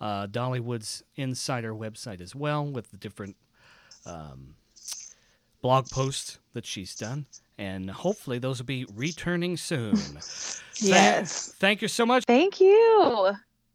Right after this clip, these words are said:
Speaker 1: Another shout out to Abby for joining me on the podcast today. Make sure that you subscribe, share it even. Ooh, share it with your friends. How cool would that be?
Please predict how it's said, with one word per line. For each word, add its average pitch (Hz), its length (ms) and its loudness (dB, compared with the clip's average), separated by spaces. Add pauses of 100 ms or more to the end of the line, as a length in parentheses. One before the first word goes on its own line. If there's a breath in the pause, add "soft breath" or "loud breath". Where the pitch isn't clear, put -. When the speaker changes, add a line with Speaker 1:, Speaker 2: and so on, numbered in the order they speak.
(680)
Speaker 1:
Another 139 260 -2
shout 165 260 2
out 160 180 4
to 156 120 -8
Abby 143 280 -2
for 123 140 -8
joining 131 460 -2
me 135 100 -2
on 123 140 -2
the 117 60 -6
podcast 120 640 -6
today. 113 400 -8 (680 loud breath)
Make 120 160 -2
sure - 180 -4
that 123 180 -4
you 104 240 -4
subscribe, 90 1300 -8 (100)
share 208 460 -2
it 95 180 -6
even. 90 360 -10 (100)
Ooh, 165 560 -2
share 180 320 -8
it 269 100 -12
with - 160 -10
your 139 120 -10
friends. 196 640 -8
How 190 140 -6
cool 294 400 -6
would 254 200 -4
that 262 220 -4 (100)
be? 139 400 -12